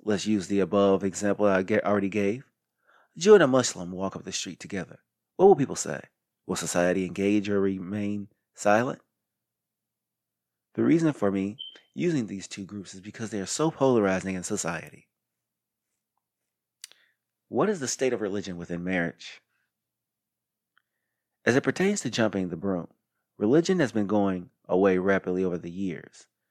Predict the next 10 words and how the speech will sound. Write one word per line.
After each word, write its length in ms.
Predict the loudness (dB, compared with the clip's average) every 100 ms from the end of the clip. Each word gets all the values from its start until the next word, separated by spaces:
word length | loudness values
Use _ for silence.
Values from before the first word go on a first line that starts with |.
| _ _ _ _
The 80 | -6
millennial 420 | 0 2 2 2
generation 520 | 0 0 0 0 -4
is 100 | -8
a 60 | -10
small 320 | -6 -4 -4
group 160 | -6 -8
of 120 | -6
married 320 | -2 -2 -2
people, 440 | -4 -4 -2 -4